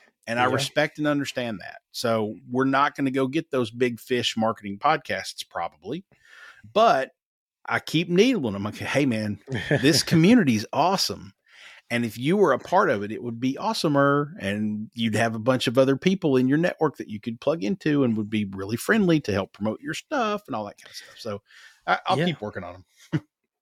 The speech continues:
Speaker 2: Yeah, it's something I think could happen down the road for sure. And I think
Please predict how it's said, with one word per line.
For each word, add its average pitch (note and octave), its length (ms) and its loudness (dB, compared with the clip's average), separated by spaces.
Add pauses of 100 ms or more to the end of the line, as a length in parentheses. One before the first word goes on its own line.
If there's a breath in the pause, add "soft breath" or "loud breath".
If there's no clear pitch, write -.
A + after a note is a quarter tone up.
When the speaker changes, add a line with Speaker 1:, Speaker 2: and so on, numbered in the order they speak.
Speaker 2:
Yeah, F#3 260 2
it's D3+ 180 0
something F#3 300 4
I C3+ 160 4
think B2+ 320 -2
could A#2 160 -2
happen B2+ 340 -2
down B2 200 -2
the A#2+ 100 -2
road A#2+ 240 2
for - 140 -10
sure. A#2 460 0
And D3+ 240 2
I F3+ 80 6
think F3+ 360 -2